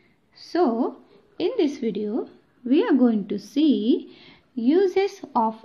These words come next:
animals. Okay, so let's start. First, we will read and then we will understand about this topic.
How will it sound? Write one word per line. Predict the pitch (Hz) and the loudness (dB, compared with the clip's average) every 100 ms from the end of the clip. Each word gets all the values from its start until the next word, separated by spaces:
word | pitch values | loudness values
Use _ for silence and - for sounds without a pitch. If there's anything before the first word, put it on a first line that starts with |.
| - | -2
animals. | 339 392 262 196 180 - _ _ - | 0 2 2 0 -8 -14 _ _ -12
Okay, | 190 - 202 277 453 - _ _ _ _ _ 254 | -12 -8 -6 -4 -6 -12 _ _ _ _ _ -14
so | |
let's | 247 277 440 _ _ | -12 -12 -16 _ _
start. | - 226 175 _ _ _ _ _ _ _ | -18 -18 -18 _ _ _ _ _ _ _
First, | 202 196 202 339 - - - _ 226 | -12 -8 -2 -2 -4 -14 -20 _ -16
we | 202 202 | -10 -10
will | 190 202 196 | -8 -10 -6
read | 247 349 254 302 - - _ _ _ - | -2 0 0 -2 -6 -18 _ _ _ -12
and | 196 190 | -10 -8
then | 202 190 202 339 - - _ _ | -6 -6 -4 -6 -6 -18 _ _
we | - 220 | -8 -8
will | 202 - - | -6 -10 -8
understand | 226 226 370 - 320 269 214 214 330 - - 226 | -4 -2 -4 -6 -4 -2 -2 -4 -6 -6 -12 -10
about | 196 202 202 196 185 | -8 -6 -6 -8 -4
this | 233 240 | -4 -4
topic. | - 392 440 320 320 320 | -4 -4 -4 -6 -8 -10